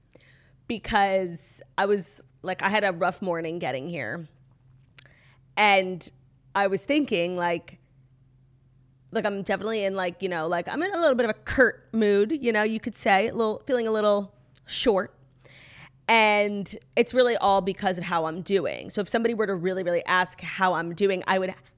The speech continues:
have to tell you, which I, I, it pains me to say,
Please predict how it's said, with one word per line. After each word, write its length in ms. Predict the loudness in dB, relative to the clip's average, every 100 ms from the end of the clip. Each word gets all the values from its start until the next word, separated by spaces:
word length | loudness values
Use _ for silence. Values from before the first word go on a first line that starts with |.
| _
have 420 | -2 2 2 2
to 100 | -10
tell 340 | -4 2 2
you, 460 | 2 -2 -2 -4 -8 _ _ _
which 140 | -2 0
I, 160 | 0 4
I, 220 | 4 4
it 200 | 2 -2
pains 400 | -4 -2 -2 -4
me 140 | -4
to 80 | -4
say, 420 | 0 2 2 0